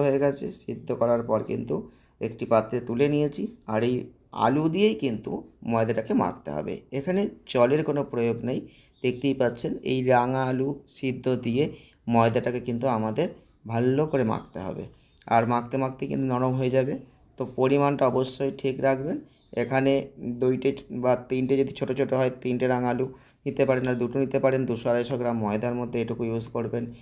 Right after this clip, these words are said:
এই নরমটা না হলে আপনাকে একটু রাঙা আলু ব্যবহার করতে হতে পারে, সে অনুযায়ী একটু বেশি করে সিদ্ধ করে রাখবেন। অবশ্যই আপনাকে এই ধরনের পরিমাণটা যদি মেপে নেন,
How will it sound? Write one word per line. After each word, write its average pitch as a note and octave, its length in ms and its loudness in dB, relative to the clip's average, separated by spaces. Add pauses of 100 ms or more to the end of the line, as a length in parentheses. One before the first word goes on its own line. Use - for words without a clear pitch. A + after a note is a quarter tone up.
(240)
এই B2+ 140 2
নরমটা C#3 340 4
না C3+ 180 -2
হলে C#3 200 0
আপনাকে B2+ 300 -4 (120)
একটু A#2+ 180 -10 (180)
রাঙা A2+ 160 2
আলু A2+ 140 0
ব্যবহার A#2 280 0
করতে A#2 260 -6
হতে G#2+ 240 -6
পারে, G#2+ 160 -6 (140)
সে - 140 -18
অনুযায়ী A#2 220 2
একটু C#3+ 100 -6 (100)
বেশি A#2+ 220 -2 (220)
করে A#2+ 160 -2 (100)
সিদ্ধ A2+ 200 -6 (120)
করে B2+ 120 4 (100)
রাখবেন। G#2 300 -4 (420)
অবশ্যই D#3 640 2
আপনাকে C#3 360 -4
এই C3+ 120 4
ধরনের C#3+ 300 0
পরিমাণটা C#3 460 2
যদি C#3+ 160 0
মেপে A#2+ 260 -2
নেন, C#3+ 140 -2